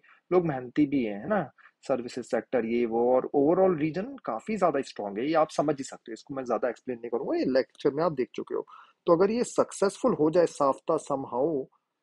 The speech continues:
तो ये रीजन बड़ा अच्छा develop होगा, जितने भी countries हैं। This is the spirit behind the idea of साफ्टा। तो मतलब दोस्तों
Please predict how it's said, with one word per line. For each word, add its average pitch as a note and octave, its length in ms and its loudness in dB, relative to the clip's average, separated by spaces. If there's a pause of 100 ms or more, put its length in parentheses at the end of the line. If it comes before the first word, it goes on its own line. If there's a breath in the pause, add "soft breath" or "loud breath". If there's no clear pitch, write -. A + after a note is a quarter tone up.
(160)
तो G3 80 2
ये E3+ 100 4
रीजन D#3 360 0
बड़ा C3 200 2
अच्छा - 240 -4
develop F2 340 -10
होगा, E2 220 -12 (460)
जितने G#2+ 220 -6
भी G#2 100 -4
countries G2 480 -12
हैं। G2 180 -16 (880 soft breath)
This G#3 260 4
is B3 60 6
the G3+ 200 6
spirit F#3+ 320 4
behind B2 380 -4
the C#3 140 2
idea C3 180 -2
of G#3+ 80 -4
साफ्टा। - 420 -4
तो A3+ 100 -10
मतलब B3 220 -2
दोस्तों F#3+ 320 0